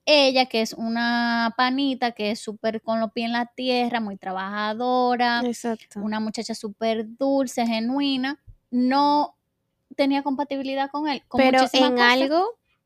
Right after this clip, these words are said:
Speaker 2: en algo tenía que tener un clic con él, porque tú eres una pareja y esa persona es un espejo tuyo.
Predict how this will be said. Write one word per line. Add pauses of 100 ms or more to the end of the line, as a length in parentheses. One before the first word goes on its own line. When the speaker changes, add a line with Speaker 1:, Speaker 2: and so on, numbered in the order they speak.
(280)
Speaker 2:
en
algo
tenía
que
tener
un
clic
con
él, (160)
porque
tú
eres
una
pareja
y
esa
persona
es
un
espejo
tuyo.